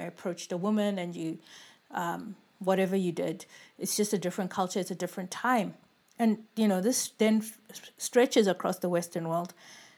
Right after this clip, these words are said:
um, in different ways. Even with social security nets or safety nets, there's still this culture of working and, um, constantly paying off debt and, you know, running into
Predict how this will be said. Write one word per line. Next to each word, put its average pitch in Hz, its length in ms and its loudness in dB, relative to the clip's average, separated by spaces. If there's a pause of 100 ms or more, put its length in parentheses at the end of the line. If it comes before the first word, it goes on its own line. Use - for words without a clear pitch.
(160)
um, 175 400 0
in 185 140 0
different 196 380 -2
ways. 196 320 6
Even 202 380 2
with 190 160 2
social 202 340 0
security 220 580 0
nets 175 300 -2
or 196 60 -2
safety 190 440 0
nets, 175 400 -4 (400)
there's 190 320 4
still 185 680 4
this 175 300 -4
culture 202 480 -2
of 170 440 0
working 185 760 2
and, 165 420 -4 (500)
um, 170 440 2 (640)
constantly 214 580 2
paying 214 400 2
off 170 280 0
debt 185 580 0
and, 170 400 -2 (460)
you 196 100 -2
know, 175 180 0
running 202 500 6
into 190 380 0